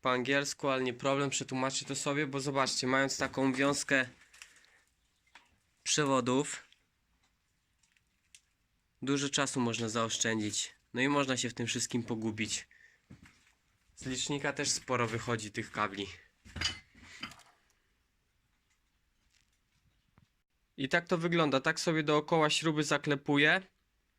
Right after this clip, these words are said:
i robi mi się takie oczko. Tu jest duża przerwa, ale jak ją zmniejszę, to już mi później śruba nie wejdzie, więc sobie tutaj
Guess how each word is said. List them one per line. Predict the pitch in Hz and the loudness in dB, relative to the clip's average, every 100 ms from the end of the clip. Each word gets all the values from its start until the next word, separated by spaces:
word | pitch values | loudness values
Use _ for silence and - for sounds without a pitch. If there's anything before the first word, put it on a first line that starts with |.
| _ _ _ _ | _ _ _ _
i | 139 | 2
robi | 151 143 | 2 4
mi | 135 | 4
się | 131 131 | 2 0
takie | 127 - 120 | 0 2 0
oczko. | 117 - 117 | 2 -2 -4
Tu | 156 | -2
jest | 160 151 | -2 0
duża | 156 151 | -2 -2
przerwa, | 139 - 156 151 165 | 2 2 2 2 2
ale | 160 156 | 4 2
jak | 156 | 2
ją | 151 | 0
zmniejszę, | 143 156 160 - 151 | 2 2 2 0 0
to | |
już | 151 | -2
mi | 151 | -2
później | 143 151 147 | -2 -2 0
śruba | - 156 147 | 0 0 2
nie | 143 139 | 0 2
wejdzie, | 131 123 139 147 | 2 2 2 2
więc | 143 - | 0 -2
sobie | - 135 139 | -4 -2 -2
tutaj | 147 135 131 127 | -2 0 2 0